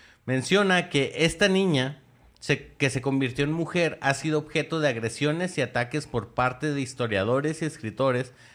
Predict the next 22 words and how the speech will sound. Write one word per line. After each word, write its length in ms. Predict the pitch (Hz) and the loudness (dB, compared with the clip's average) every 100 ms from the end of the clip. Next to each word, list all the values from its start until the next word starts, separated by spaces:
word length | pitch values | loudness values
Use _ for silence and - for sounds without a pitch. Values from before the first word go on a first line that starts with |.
| _ - | _ -4
que 120 | 120 | 0
la 140 | 113 | 0
consideran 520 | 123 113 123 113 131 | 0 -4 0 0 0
como 200 | 131 120 | -2 -2
una 180 | 113 123 | 0 0
traicionera 800 | 123 120 - 104 127 151 175 - - _ _ | 0 -2 -2 -4 0 0 0 -4 -20 _ _
por 120 | - 117 | 0 2
ayudar 360 | 113 104 104 | 4 2 2
a 40 | 123 | 2
los 160 | 127 | -2
castellanos 680 | - 110 101 104 123 143 - | -8 -10 -4 0 0 0 -2
en 140 | 113 | -2
lo 100 | 104 | -2
que 100 | 98 | -2
históricamente 760 | 95 - 113 117 113 104 113 120 | -10 -4 -4 -2 -2 -2 -6 -8
se 100 | 117 | -8
conoce 400 | 98 98 104 123 | -6 -6 -6 -8
como 240 | 120 101 | -8 -6
la 140 | 92 87 | -4 -6
conquista 480 | 87 82 90 - 90 | -8 -14 -16 -10 -8
de 100 | 90 | -6
México. 500 | 107 123 - - | -6 -8 -10 -20